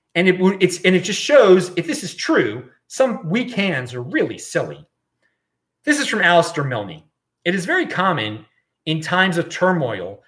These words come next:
that investors sell their best performing investments rather than their worst. Many can't stomach selling at a loss.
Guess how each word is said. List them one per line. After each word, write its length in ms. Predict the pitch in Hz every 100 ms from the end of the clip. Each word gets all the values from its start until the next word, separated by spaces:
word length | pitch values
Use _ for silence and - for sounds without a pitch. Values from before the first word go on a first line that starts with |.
| _
that 120 | 147 160
investors 600 | 151 175 196 - 180 -
sell 240 | 175 165
their 180 | 156 139
best 340 | 139 160 160
performing 480 | - 147 156 147 143
investments 800 | 139 123 135 - - 95 - - _ _ -
rather 340 | 139 143 147 139
than 180 | 131
their 140 | 131 123
worst. 540 | 127 - - - - _ _ -
Many 320 | 165 214 226
can't 320 | - 202 196
stomach 460 | - - 160 160 -
selling 420 | - 143 139 135
at 140 | 117
a 40 | 123
loss. 580 | 123 117 - - -